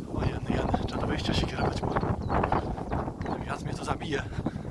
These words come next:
Dusi mnie ten wiatr, dusi. Wiatr, wiatr, co ty ode mnie chcesz?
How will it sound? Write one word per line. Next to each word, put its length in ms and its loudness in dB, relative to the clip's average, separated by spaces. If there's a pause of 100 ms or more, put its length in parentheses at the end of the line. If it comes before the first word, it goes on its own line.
(540)
Dusi 280 0
mnie 80 2
ten 180 4
wiatr, 200 0
dusi. 220 2 (3500)
Wiatr, 320 -8
wiatr, 300 -6
co 120 -6
ty 160 -4
ode 120 -4
mnie 140 -4
chcesz? 460 -8